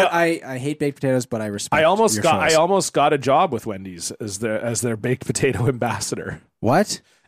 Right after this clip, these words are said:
Speaker 2: Well, I
Speaker 1: I think
Speaker 2: didn't,
Speaker 1: I
Speaker 2: I
Speaker 1: remember you telling me this,
Speaker 2: I would just
Speaker 1: yeah.
Speaker 2: tweeted. I was tweeting at Wendy's all the time. Every time I had a baked potato, I would tweet about how I wanted to become the baked potato ambassador 'cause I loved them so much, and I was just
Speaker 1: Right.
Speaker 2: on, constantly spreading propaganda about how good they were.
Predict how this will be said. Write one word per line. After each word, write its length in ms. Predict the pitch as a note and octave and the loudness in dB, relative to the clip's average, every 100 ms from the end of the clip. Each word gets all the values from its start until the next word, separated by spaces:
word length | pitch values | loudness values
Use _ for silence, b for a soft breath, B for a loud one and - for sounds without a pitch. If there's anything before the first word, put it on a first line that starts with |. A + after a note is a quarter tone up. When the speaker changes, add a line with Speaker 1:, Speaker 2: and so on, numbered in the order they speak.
| - | 2
Speaker 2:
Well, 220 | D#3+ D#3 | 4 4
I 160 | E3 | 4
Speaker 1:
I 40 | E3 | 4
think 120 | E3 | 4
Speaker 2:
didn't, 100 | A3+ | 4
Speaker 1:
I 20 | D4+ | 4
Speaker 2:
I 40 | |
Speaker 1:
remember 200 | D4 B3 | 4 2
you 120 | G#3+ | 0
telling 320 | D#3+ D3 C#3+ | -2 -4 -4
me 80 | A2 | -6
this, 80 | F#2+ | -4
Speaker 2:
I 100 | D3+ | 0
would 100 | F3 | 2
just 240 | D#3+ F3+ - | 0 -2 -2
Speaker 1:
yeah. 60 | |
Speaker 2:
tweeted. 360 | D#3 F3+ G3 F3 | -2 2 2 2
I 120 | C#3 | 2
was 160 | D3+ D3+ | 2 0
tweeting 320 | - F3 G3 | -2 0 2
at 100 | G3 | 2
Wendy's 340 | D3+ D#3 D#3 | 2 2 2
all 140 | C#3+ C#3+ | 4 4
the 60 | |
time. 280 | C3+ C#3+ C3+ | 2 0 0
Every 200 | B2+ D3 | 2 2
time 180 | D3 D3 | 2 2
I 40 | |
had 100 | D#3 | 4
a 20 | C#3 | 2
baked 280 | G#2+ B2 | -2 -4
potato, 440 | - - A2+ B2 A#2+ | -2 -2 0 2 2
I 100 | G#2 | 2
would 160 | G#2+ G2+ | 0 -2
tweet 280 | - C3 A#2+ | 0 0 2
about 220 | A2 G#2 | 0 0
how 100 | A#2+ | 0
I 40 | |
wanted 300 | A#2 A#2+ B2 | 0 0 -4
to 60 | A2+ | -4
become 280 | A#2+ B2+ A#2+ | -4 -4 -4
the 80 | |
baked 300 | A2 G#2+ A2 - | -4 -6 -6 -6
potato 420 | A#2 A2+ A#2 A#2 | -4 -2 0 0
ambassador 800 | G#2 G2+ G#2 - G#2 E2+ F#2+ - b b b | -2 -6 -2 -2 -2 -6 -16 -16 b b b
'cause 120 | C3+ | 0
I 80 | C#3 | 2
loved 280 | C3 C3+ B2 | 4 2 2
them 140 | C3 | -2
so 220 | B2 - B2+ | 0 2 2
much, 240 | B2+ B2 | 0 0
and 60 | B2 | 0
I 40 | |
was 80 | A#2+ | 2
just 140 | A2 | 2
Speaker 1:
Right. 80 | G#2 | 2
Speaker 2:
on, 240 | C3+ C3+ C#3 - | 2 2 0 -6
constantly 480 | - C#3 C#3+ C#3+ C3 | 0 2 2 0 -2
spreading 440 | - C3+ B2+ A#2+ | 0 0 0 -2
propaganda 760 | A#2 A#2+ B2 G#2+ G#2 A2 G#2+ G2 | -2 0 0 -4 -6 -6 -6 -6
about 180 | G2+ | -2
how 160 | - A#2 A#2 | 0 -2 0
good 240 | C3+ C3+ | 0 0
they 140 | A#2+ G#2 | -2 -4
were. 340 | G2 A2 C3 | -2 -2 -2